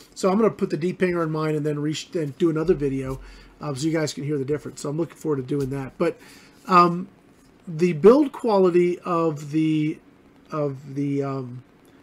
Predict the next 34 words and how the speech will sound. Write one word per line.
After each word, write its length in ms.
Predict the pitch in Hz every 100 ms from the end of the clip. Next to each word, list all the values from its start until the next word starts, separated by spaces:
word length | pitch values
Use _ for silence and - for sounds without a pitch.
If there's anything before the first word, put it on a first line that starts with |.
| _
J 180 | 196 202
T 180 | - 208
S 180 | 190 -
rifles, 500 | 120 - - - - - - - - -
uh, 140 | -
we're 240 | 190 233 311
looking 280 | 311 320
at 40 | 277
the 60 |
same 240 | 202 254 226
price 240 | 233 262
point 300 | - 196 165
of 120 | 147
that 380 | 135 156 170 190
and, 300 | - 175 160
say, 380 | - 180 165 160
an 140 | 165 151
Avenger. 360 | 165 196 165
And 100 | 147
somebody 280 | 160 180 170
was, 160 | 156 139
somebody 400 | 202 208 202 170
in 140 | 156
one 120 | 160
of 60 | 147
the 60 |
comments 280 | - 180 170
said, 160 | - 135
"Just 220 | 208 196
buy 160 | 226 233
an 60 |
Avenger, 380 | 190 196 196 170
it's 120 | 143
proven." 400 | - 202 185 139